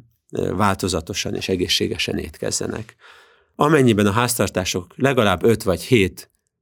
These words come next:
dimenzióban úgy válaszolnak erre a kérdésre, hogy nem, ezt nem tudom megengedni,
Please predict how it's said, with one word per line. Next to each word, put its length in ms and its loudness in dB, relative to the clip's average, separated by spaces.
dimenzióban 920 2
úgy 200 4
válaszolnak 540 0
erre 160 0
a 40 -4
kérdésre, 520 -2
hogy 80 -6
nem, 400 2
ezt 160 -8
nem 140 0
tudom 180 2
megengedni, 580 2